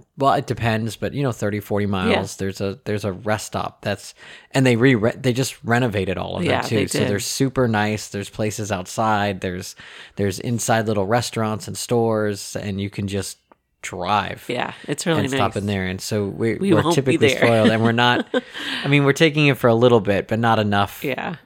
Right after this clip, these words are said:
Speaker 1: on
Speaker 2: not
Speaker 1: this
Speaker 2: enough
Speaker 1: one.
Speaker 2: for a pit
Speaker 1: We're,
Speaker 2: stop.
Speaker 1: we're East Coast this time. Like, this, this road trip will be
Speaker 2: Yeah.
Speaker 1: a lot of East Coast, you know, so we actually will have to look around, um, which we've done some, but this is a very tightly packed trip
Speaker 2: Yes.
Speaker 1: too. So,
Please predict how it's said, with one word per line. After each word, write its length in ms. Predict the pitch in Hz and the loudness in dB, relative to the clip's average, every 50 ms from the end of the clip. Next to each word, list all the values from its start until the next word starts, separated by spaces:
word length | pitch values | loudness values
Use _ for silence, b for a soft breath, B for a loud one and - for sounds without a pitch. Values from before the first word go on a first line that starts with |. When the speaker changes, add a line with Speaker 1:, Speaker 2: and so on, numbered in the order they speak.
| _ - | _ -4
Speaker 1:
on 160 | 113 107 104 | -2 0 2
Speaker 2:
not 60 | 143 | 2
Speaker 1:
this 100 | 147 151 | 2 2
Speaker 2:
enough 140 | 151 143 117 | 2 2 0
Speaker 1:
one. 80 | 95 92 | 0 0
Speaker 2:
for 80 | 98 | 0
a 80 | - - | 0 0
pit 200 | - - - - | -2 -4 -6 -2
Speaker 1:
We're, 120 | 104 117 110 | 0 0 0
Speaker 2:
stop. 240 | - - 143 143 - | 2 0 0 0 0
Speaker 1:
we're 60 | 139 | 0
East 180 | 127 - - | 0 0 -2
Coast 340 | - 117 101 95 95 - - | -4 -2 -2 -2 -2 -4 -8
this 180 | 98 101 - - | -8 -10 -10 -10
time. 420 | - 104 95 - 95 104 107 101 - _ 196 | -8 -8 -8 -8 -8 -10 -10 -12 -14 _ -18
Like, 200 | - - 101 98 - - - B B B B B B B B _ | -14 -12 -12 -12 -14 -20 -20 B B B B B B B B _
this, 320 | - 104 107 - - - - | -8 -8 -8 -8 -10 -12 -10
this 240 | - 110 - - - | -10 -10 -10 -6 -4
road 180 | 104 104 98 | -4 -4 -4
trip 240 | - - 107 104 - | -4 -8 -10 -8 -8
will 80 | 107 95 | -8 -6
be 100 | 95 98 | -4 -4
Speaker 2:
Yeah. 100 | 98 95 | -4 -4
Speaker 1:
a 20 | |
lot 220 | 98 98 95 95 92 | -4 -4 -4 -6 -6
of 80 | - - | -8 -8
East 200 | 95 104 104 - | -10 -10 -12 -12
Coast, 520 | - - 110 95 98 101 - - - - - - | -10 -8 -8 -8 -8 -10 -12 -16 -18 -20 -18 -12
you 140 | 113 104 95 | -10 -10 -8
know, 240 | - - 107 107 104 | -8 -8 -8 -10 -10
so 400 | - - - 107 101 101 107 - B B B B B B B B | -12 -12 -10 -8 -8 -8 -10 -12 B B B B B B B B
we 200 | - 110 113 - - | -6 -4 -4 -4 -2
actually 440 | - 113 110 - - - 113 110 107 | 0 -2 -2 -2 -2 -4 -2 -2 0
will 120 | 101 101 98 | 0 0 2
have 180 | 104 107 - - | 2 0 0 0
to 80 | - | -4
look 240 | 98 98 101 - - | -2 -2 -2 -2 -4
around, 460 | 101 95 98 95 95 95 98 107 - b b b b b b b b - | -4 -4 -2 -4 -4 -6 -8 -10 -12 b b b b b b b b -4
um, 260 | 107 107 101 98 104 | -2 -2 0 0 0
which 160 | 135 143 - | -2 0 0
we've 120 | 190 170 | -2 2
done 200 | 165 202 185 156 | 4 4 4 4
some, 380 | 123 - - 143 127 117 104 98 | 2 0 2 2 4 4 4 2
but 180 | 98 107 - - | 2 0 2 0
this 200 | 139 143 139 147 | -2 -2 0 -2
is 80 | 123 | -2
a 40 | 113 | -2
very 280 | 104 117 117 113 104 98 | 0 2 2 2 0 -2
tightly 560 | - - 123 110 104 - _ - 107 104 95 | -4 -4 -4 -4 -4 -6 _ -10 -10 -10 -8
packed 500 | - - 107 107 101 - - - - _ | -8 -4 -2 -2 -2 -2 -6 -14 -14 _
trip 140 | 165 - 120 | -4 -2 -2
Speaker 2:
Yes. 200 | 101 - - - | -2 -4 -8 -10
Speaker 1:
too. 360 | - - 120 101 98 101 101 | -8 -6 -6 -6 -6 -6 -8
So, 380 | - - - - - - - | -10 -10 -10 -10 -10 -10 -12